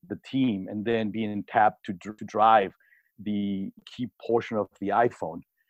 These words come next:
who was now excited about being in the garage and working on a product that could potentially revolutionize the home,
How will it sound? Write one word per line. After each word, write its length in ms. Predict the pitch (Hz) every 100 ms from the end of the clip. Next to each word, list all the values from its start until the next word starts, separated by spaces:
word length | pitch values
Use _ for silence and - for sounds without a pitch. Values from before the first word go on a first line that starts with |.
| _ -
who 100 | 127
was 240 | 113 90
now 480 | 95 120 123 120 98
excited 640 | 98 - - 110 131 104
about 260 | 98 101 87
being 180 | 113 107
in 120 | 101
the 60 | 92
garage 480 | 87 113 104 92
and 120 | 110 95
working 680 | 87 113 117 113 110 104 - _ _ _
on 120 | 107 92
a 40 |
product 500 | - 127 135 101 92 -
that 160 | 98 -
could 140 | 110
potentially 800 | - - 117 - 113 104 104 101 _ _ 101
revolutionize 1120 | 107 101 92 104 110 107 95 92 92 87 -
the 100 | 92
home, 540 | 80 113 117 98 90